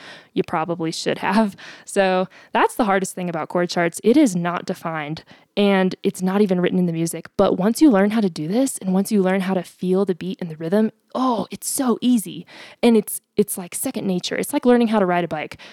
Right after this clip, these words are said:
The first time you do it is so hard, and you fall again and again and again, and you fail again and again. And then once you have it, oh, it just clicks, and you're just breezing through.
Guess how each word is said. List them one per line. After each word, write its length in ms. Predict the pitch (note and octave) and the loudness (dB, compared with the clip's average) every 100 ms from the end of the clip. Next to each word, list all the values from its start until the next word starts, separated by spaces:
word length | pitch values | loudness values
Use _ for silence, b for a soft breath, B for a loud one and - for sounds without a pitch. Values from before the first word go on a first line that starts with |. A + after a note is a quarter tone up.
| B | B
The 80 | F#3+ | -4
first 540 | - G3+ G#3 - - | 2 0 0 -8 -10
time 260 | - F#3+ F#3 | -6 -2 0
you 80 | F#3 | 2
do 140 | F3 | 2
it 100 | F#3 | 2
is 80 | F3+ | -2
so 240 | - F#3+ | -2 0
hard, 360 | F#3 G3 F3+ F3 | 2 2 0 0
and 100 | F#3 | -2
you 80 | F#3 | -2
fall 520 | - G3+ F#3 F3 F3+ - - | -2 0 2 2 0 -2 -4
again 400 | F#3+ F#3+ F3 F3 | 0 0 0 0
and 120 | G3+ | 0
again 260 | G3+ F#3+ G3+ | 0 0 2
and 80 | G#3 | 2
again, 400 | F3 F3+ F3+ F#3 B B | 0 -2 -2 -4 B B
and 120 | B B3 | B 2
you 40 | |
fail 440 | - B3 A#3 A3+ - | 4 2 4 2 0
again 280 | A3 A3 A3 | 0 2 2
and 100 | G#3+ | 2
again. 320 | G3+ G3 F#3+ | 2 0 0
And 120 | F#3+ F#3 | 0 0
then 160 | G3 | 0
once 300 | F3+ G3+ A#3 | 2 0 2
you 80 | C#4 | 0
have 260 | - F3+ G3+ | 0 -2 0
it, 140 | A#3+ - | 0 2
oh, 180 | C4 | 4
it 140 | A#3+ D#3+ | 4 0
just 180 | F3 - | -10 -12
clicks, 500 | - F3 - - - | -8 -8 -8 -12 -4
and 160 | F#3+ G3 | 2 4
you're 120 | G#3 | 4
just 380 | G3+ E3+ - - _ | 2 -2 -4 -16 _
breezing 500 | A#3 A3+ A3 F#3+ E3 | 0 2 2 -2 -6
through. 260 | F3+ E3+ | -4 -4